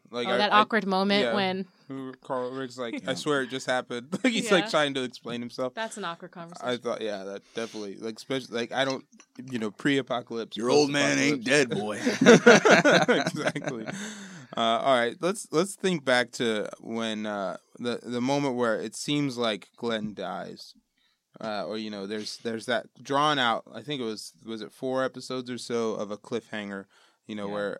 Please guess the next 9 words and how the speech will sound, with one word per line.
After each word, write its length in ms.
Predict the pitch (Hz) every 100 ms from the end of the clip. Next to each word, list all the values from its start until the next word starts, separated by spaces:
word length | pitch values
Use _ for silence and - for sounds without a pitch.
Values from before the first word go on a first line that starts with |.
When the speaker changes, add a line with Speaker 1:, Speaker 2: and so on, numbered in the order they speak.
| 50
Speaker 1:
uh, 200 | 50 50
where 200 | - 107
Glenn 320 | - 127 120
falls 400 | 110 - 120 117
into 240 | 113 110 107
the 80 | 101
horde 340 | - 110 107
of 140 | 95
zombies. 580 | 95 107 104 104 101 -